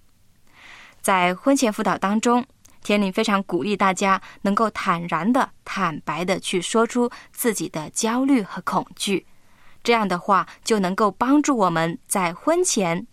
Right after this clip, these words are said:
了解和处理婚姻关系里面的张力和矛盾。第四个目的，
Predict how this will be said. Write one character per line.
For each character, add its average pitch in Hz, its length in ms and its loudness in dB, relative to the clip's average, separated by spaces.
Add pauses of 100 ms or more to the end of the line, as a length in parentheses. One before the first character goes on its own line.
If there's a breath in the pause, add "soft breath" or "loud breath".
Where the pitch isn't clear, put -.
了 170 260 -4
解 185 320 -4 (220 loud breath)
和 180 220 -2
处 185 240 -2
理 190 180 -4
婚 214 240 -2
姻 226 160 2
关 233 240 0
系 226 160 0
里 170 240 -6
面 196 260 0
的 165 360 -8
张 226 340 0
力 185 340 -4
和 156 360 -10
矛 160 260 -8
盾。 214 240 0 (1400 soft breath)
第 302 140 2
四 - 100 -2
个 254 100 4
目 269 240 4
的， 175 280 -4